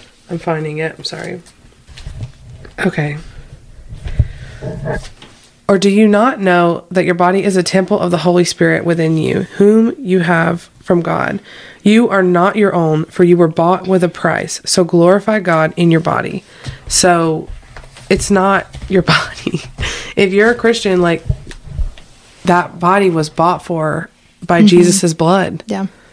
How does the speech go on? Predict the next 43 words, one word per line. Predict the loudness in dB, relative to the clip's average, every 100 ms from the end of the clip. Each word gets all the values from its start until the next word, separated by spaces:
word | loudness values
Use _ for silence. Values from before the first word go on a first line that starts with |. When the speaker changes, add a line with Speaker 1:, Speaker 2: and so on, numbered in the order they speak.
| -8
Speaker 1:
And | 2 4 4 4
when | 4 6
you | 6 4
said, | 0 0 0 0 -2 -8 -12 -20 -20 -20 -20 -20 -20 -20 _ _
when | 4 6 6
you | 6 4 2
said | -2 0 0 -4 _ -2
that | 2
you | 4
believe | 4 6 6
in | 4
Jesus | 4 2 2 0
and | 0
you | 0
took | -2 -2
him | 0 2
as | 2 2
your | 2
Lord | 2 2 2
and | 0
Savior, | 0 -2 -2
you | -2 -2 -2
gave | 0 2 2
him | 0 0
that | 0 0
body, | 0 0 -2 0
just | 2 4
like | 6
you | 4
Speaker 2:
Mm-hmm. |
Speaker 1:
gave | 2 0 -2
everything | -2 0 0 2 -2 0
else. | 0 0 2
Speaker 2:
And | 0
it's | 2
been | 2 2
Speaker 1:
And | 0 0
Speaker 2:
baptized. | -2 -2 -6 -10 -8 -10 -2
Speaker 1:
and | 2 2
it's | 2
been | -2 -2
baptized, | -2 -4 -4 -4 0 0 0
and | 0 2 2